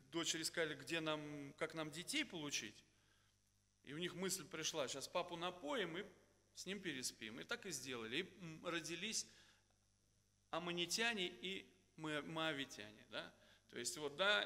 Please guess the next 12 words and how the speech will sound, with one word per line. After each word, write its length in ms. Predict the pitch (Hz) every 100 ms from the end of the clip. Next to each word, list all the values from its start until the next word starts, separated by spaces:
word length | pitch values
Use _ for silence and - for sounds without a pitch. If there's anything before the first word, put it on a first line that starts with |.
| -
и 460 | - 160 156 151 147 147
уже 200 | 160 202
это 280 | 202 202
потом 280 | 185 175 180
стало, 560 | 170 - 202 196 170 - - - -
ну, 140 | 160
таким 1000 | 160 160 196 175 147 139 139 143 147 -
в 60 | 139
определённых 720 | 143 160 175 190 196 151 131
временах 640 | 139 160 165 180 214 202 175
очень 260 | 170 165
серьёзным, 720 | 139 160 160 185 180 156 139